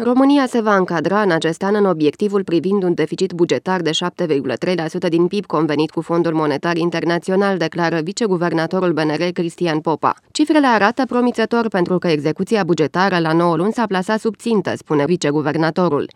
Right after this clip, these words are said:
Premierul în exercițiu, Emil Boc, a anunțat că deficitul bugetar s-a plasat la întâi octombrie la cinci virgulă zero patru la sută din produsul intern brut, proiectat pentru două mii nouă, față de obiectivul de cinci virgulă zero cinci din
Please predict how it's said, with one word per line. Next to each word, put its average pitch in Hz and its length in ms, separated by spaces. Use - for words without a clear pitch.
Premierul 294 440
în 269 100
exercițiu, 214 580
Emil 170 300
Boc, 143 260
a 220 60
anunțat 175 440
că 240 140
deficitul 180 480
bugetar 165 480
s-a 233 140
plasat 165 380
la 165 120
întâi 156 260
octombrie 202 480
la 165 180
cinci 226 280
virgulă 156 300
zero 196 260
patru 190 320
la 160 140
sută 196 200
din 165 140
produsul 170 380
intern 175 360
brut, 196 280
proiectat 185 460
pentru 170 280
două 165 240
mii 170 180
nouă, 196 380
față 277 280
de 214 100
obiectivul 202 640
de 170 200
cinci 247 320
virgulă 156 340
zero 226 280
cinci 170 280
din 127 140